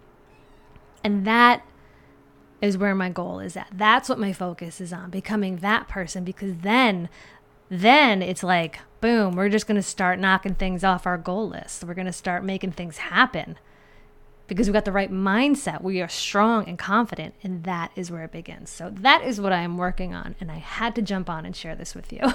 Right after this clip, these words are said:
<laughs> So that was my post for today. That's my, that's my, that's my speech for today. That's my,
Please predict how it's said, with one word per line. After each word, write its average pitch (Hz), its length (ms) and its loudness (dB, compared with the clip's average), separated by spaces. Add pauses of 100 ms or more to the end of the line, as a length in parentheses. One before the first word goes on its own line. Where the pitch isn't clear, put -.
(200)
<laughs> 392 60 12 (420)
So - 460 -8 (1500)
that 240 400 2
was 277 200 0
my 294 160 6
post 285 320 4
for 294 80 -2
today. 269 120 2
That's 247 260 2
my, 269 200 4
that's 208 220 2
my, 269 360 4
that's 254 180 0
my 254 100 0
speech 269 380 -2
for 226 140 0
today. 196 360 2
That's 185 260 -4
my, 190 500 0